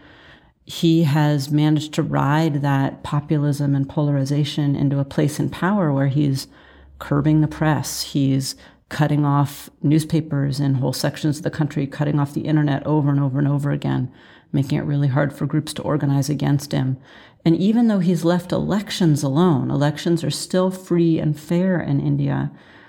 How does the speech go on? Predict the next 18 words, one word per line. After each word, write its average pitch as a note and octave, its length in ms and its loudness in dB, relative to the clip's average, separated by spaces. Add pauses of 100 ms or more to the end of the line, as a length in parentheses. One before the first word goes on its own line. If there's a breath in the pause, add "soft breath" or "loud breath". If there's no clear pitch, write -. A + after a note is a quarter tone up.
(200 loud breath)
the E3+ 100 2
whole G3+ 240 0
system D#3+ 640 -2
is C#3+ 180 -2
such D3 400 -2 (480 loud breath)
that E3 400 2
you F3+ 100 0
can't G#3+ 500 0
really E3 920 2 (140)
speak - 400 -2
out E3+ 300 0
against C#3+ 320 0
the D#3 80 -2
government E3+ 460 -2
without C#3 360 -2
fearing C#3 600 0 (360 loud breath)
jail C3+ 720 2
or, C3+ 500 -2